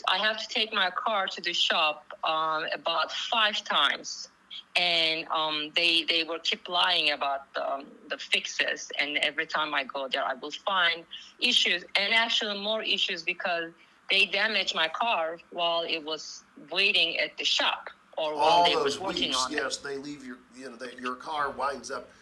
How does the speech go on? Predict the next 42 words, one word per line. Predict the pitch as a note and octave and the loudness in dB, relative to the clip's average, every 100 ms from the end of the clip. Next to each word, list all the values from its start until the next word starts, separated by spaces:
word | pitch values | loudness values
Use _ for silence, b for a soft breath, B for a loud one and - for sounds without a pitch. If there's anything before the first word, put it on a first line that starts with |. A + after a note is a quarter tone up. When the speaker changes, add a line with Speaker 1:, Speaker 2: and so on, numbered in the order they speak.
| B | B
Speaker 2:
in | C#3 B2+ | -8 -6
these | B2+ | -6
body | - C#3+ D#3 C3 | 0 2 2 0
shops, | B2 A#2+ - - | -6 -6 -8 -6
Speaker 1:
Y- | C3+ | -6
Speaker 2:
often | C#3 B2+ | -6 -8
coming | C3 C3+ B2+ B2 | -8 -10 -8 -8
out | B2 A2+ | -8 -6
worse | C#3 C#3+ | -6 -6
than | C3+ B2+ | -10 -10
it | B2 | -10
went | B2 C#3+ | -10 -8
in, | D3 | -8
other | A#2 | -8
than | A#2 B2 | -10 -14
the | A2+ | -14
beat | G2+ B2 | -14 -12
up | B2+ D3+ - | -10 -12 -12
part. | A2 B2 - _ - | -12 -12 -16 _ -12
Speaker 1:
Yeah, | F3 G3+ G3 F3 D3+ E3 - - | 0 4 4 4 2 -2 -4 -6
the | F3+ | -4
doors, | G3+ G3+ G3 F#3+ F#3+ - | -2 0 0 -2 -2 -4
the | E3+ | -4
windows | E3+ G#3 G3+ G3 F#3+ F#3 F#3+ | -2 -2 0 0 0 -2 -4
were | F#3 | -6
scratched, | F3 - G3 F3+ F3 E3+ E3+ | -6 -4 0 4 4 2 0
and | F3 D#3+ D#3 | 0 0 0
th-, | D3 C3 | -4 -2
there | D#3 | -4
was | D3 C#3+ - | -4 -8 0
dents | F#3 F#3 F3+ F3+ F3+ - | 2 4 2 0 -4 -4
in | D#3+ D#3 | -2 -2
the | C#3+ C#3 B B - | -2 -2 B B -12
tires, | - G3+ F#3 F#3+ F#3 F#3+ - | -2 2 4 4 2 0 -2
the, | E3+ D#3 C#3+ | -4 -4 -4
the | D3 C#3 C#3+ | -6 -6 0
rear | G3+ G3 G3+ | 2 2 0
camera, | - F3+ E3+ E3 D#3 B B _ - | 0 0 0 0 -2 B B _ -4
and | F#3+ | 0
then | F#3+ F3 F3 | 0 0 -2
it | F3 E3 | -6 -6
was | F3 | -6